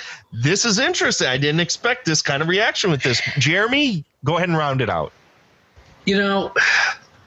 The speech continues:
Speaker 2: when I first started to watch the all John Waters movies after, my first one was Cry Baby, and then I saw Hairspray, and I kinda went backwards. And then in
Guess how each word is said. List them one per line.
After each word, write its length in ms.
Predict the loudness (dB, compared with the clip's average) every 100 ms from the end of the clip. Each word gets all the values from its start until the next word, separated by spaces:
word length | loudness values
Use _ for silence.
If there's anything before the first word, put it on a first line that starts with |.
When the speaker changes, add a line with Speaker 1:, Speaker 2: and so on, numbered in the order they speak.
| _ _ _ _ _ _
Speaker 2:
when 180 | -2 0
I 80 | 0
first 480 | 0 0 0 0 0
started 380 | 0 0 0
to 100 | 0
watch 480 | 0 2 2 0 0
the 200 | 0 0 0
all 240 | 0 2
John 360 | 0 0 0 0
Waters 400 | 0 0 0 0
movies 360 | 0 0 0 2
after, 680 | 0 0 0 0 0 -2 -8 -10
my 200 | -2 -2
first 400 | 0 0 0 0
one 320 | 0 0 -2 -4 -2
was 180 | -2
Cry 360 | -2 -2 0 0
Baby, 360 | 2 0 0 -8 -20 _ _ _ _ -4
and 160 | 0
then 100 | 0
I 140 | 0 0
saw 720 | 0 0 0 0 2 0 -2 -10 -2
Hairspray, 760 | 0 2 0 0 0 0 -2 -8
and 100 | -4
I 60 | -2
kinda 220 | 0 0
went 240 | 0 0 0
backwards. 580 | 0 0 0 -2 0
And 160 | 0 2
then 140 | 2
in 300 | 2 2 0